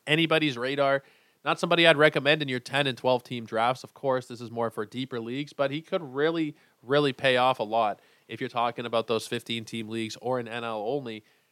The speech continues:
There's not a lot of options, and I think Jason Heyward could be somebody that really does turn out to be a big piece. They're paying him a lot of money. If they wanted him to just sit on the bench, then they wouldn't need to pay him really anything. I mean, he's thirty-four years old, gonna be thirty-five this coming season.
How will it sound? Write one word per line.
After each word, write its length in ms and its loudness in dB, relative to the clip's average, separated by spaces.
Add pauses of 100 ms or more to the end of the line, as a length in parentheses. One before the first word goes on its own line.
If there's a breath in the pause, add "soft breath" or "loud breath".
(120 soft breath)
There's 100 -20
not 120 -2
a 40 -2
lot 120 4
of 60 4
options, 380 0
and 80 -8
I 60 -6
think 160 -6
Jason 300 -4
Heyward 340 -2
could 160 -6
be 80 -6
somebody 480 -6 (380 soft breath)
that 180 0
really 240 -2
does 360 0
turn 280 0
out 200 4
to 80 -8
be 300 -4
a 100 -6
big 220 -4
piece. 280 -8
They're 100 -8
paying 240 0
him 120 -2
a 60 2
lot 200 8
of 60 0
money. 240 0
If 80 -2
they 80 -4
wanted 260 0
him 60 -4
to 60 -8
just 220 -10
sit 100 -6
on 100 -4
the 60 -10
bench, 320 -4
then 100 -12
they 140 -4
wouldn't 380 -6
need 220 -8
to 80 -8
pay 180 -2
him 280 -4 (380)
really 280 -6
anything. 360 -4 (120)
I 40 -16
mean, 120 -12
he's 140 -16
thirty-four 580 -8
years 260 -10
old, 320 -4
gonna 100 -6
be 80 -8
thirty-five 560 -2
this 160 -10
coming 300 -12
season. 480 -12